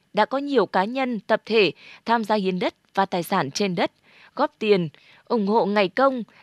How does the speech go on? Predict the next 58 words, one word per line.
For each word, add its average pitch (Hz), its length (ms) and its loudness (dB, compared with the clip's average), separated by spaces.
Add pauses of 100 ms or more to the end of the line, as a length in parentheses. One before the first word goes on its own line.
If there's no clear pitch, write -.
tạo 202 220 2
nên 208 200 -2
không 240 160 -8
khí 208 260 -4
sôi 269 280 -2
nổi 208 300 0 (140)
trong 233 240 -2
phong 254 200 -8
trào 196 320 0
xây 269 200 -4
dựng 202 240 -2
nông 208 100 -2
thôn 214 160 -4
mới. 190 320 0 (480)
Kết 320 160 -4
quả, 214 260 2
trong 254 220 -6
năm 254 140 -6
hai 254 80 -4
nghìn 185 220 -2
không 233 180 -6
trăm 226 220 -8
hai 233 120 -4
mươi, 214 300 2 (320)
xã - 180 0
Tiên 285 180 -4
Kiều 214 280 0
đã 180 120 0
huy 269 180 -6
động 208 260 -2
nguồn 196 180 0
lực 190 200 2 (240)
xây 254 260 0
dựng 190 260 2
nông 240 140 -2
thôn 262 140 -2
mới 220 380 2
gần 202 180 0
bốn 170 160 0
mươi 220 80 -2
mốt 220 240 -6
tỷ 208 140 -2
đồng. 180 260 2 (560)
Trong 262 200 -2
đó, 214 280 2
nguồn 240 180 0
vốn 180 360 0
do 240 120 -2
nhân 208 160 0
dân 202 200 0
đóng 175 180 0
góp 277 180 -8 (100)
gần 185 220 -2
bốn 175 200 -2
tỷ 226 160 -6
đồng. 175 240 -2 (360)
Ngoài 185 200 -4
ra, 196 340 -2